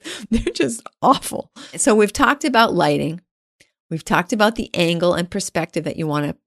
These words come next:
take your photos. We've talked about the rule of thirds,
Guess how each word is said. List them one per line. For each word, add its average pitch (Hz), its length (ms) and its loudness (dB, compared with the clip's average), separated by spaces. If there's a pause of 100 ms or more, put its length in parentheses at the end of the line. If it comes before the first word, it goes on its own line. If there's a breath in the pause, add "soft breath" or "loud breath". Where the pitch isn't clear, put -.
(160)
take - 280 2
your 185 100 -2
photos. 151 560 -4 (600)
We've 175 180 -10
talked - 240 2
about 202 200 2
the 254 60 2
rule 208 220 6
of 247 80 2
thirds, 170 540 0